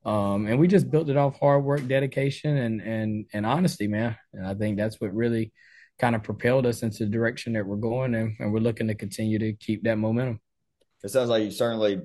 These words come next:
Speaker 2: uh, built with people around you to help build up the program. You've brought in the right athletes. And look, we could probably do an hour-long podcast where we just talk about the,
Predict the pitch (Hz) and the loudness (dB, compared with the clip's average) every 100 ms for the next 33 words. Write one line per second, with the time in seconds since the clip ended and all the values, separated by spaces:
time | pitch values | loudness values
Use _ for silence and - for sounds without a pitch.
0 | - 107 101 95 - 95 123 117 - - | -2 2 2 0 -4 -2 2 2 0 -6
1 | 110 101 - 117 101 104 95 101 110 104 | -4 -4 -4 -6 -4 -4 -2 -2 -2 -2
2 | 101 95 101 90 90 110 104 104 - 90 | -4 -2 0 0 2 2 4 2 0 -10
3 | - 110 101 104 101 95 92 101 107 107 | -2 0 0 -2 -2 -4 -2 2 2 2
4 | 101 95 90 95 98 - 104 101 98 95 | -2 -4 -2 -2 -2 2 2 2 -4 -6
5 | 92 - 98 104 95 110 117 - 110 107 | -6 -6 -4 -2 -2 -2 -4 -2 0 0
6 | 101 98 90 104 92 78 101 101 98 98 | -2 -4 -2 -2 -2 -2 -2 0 0 -2
7 | 101 95 104 101 95 107 104 104 92 87 | -4 -4 -2 -2 0 0 0 -2 -6 -2
8 | 101 95 - 101 98 95 95 90 101 | -2 -2 -4 -4 -2 -2 -2 -2 -4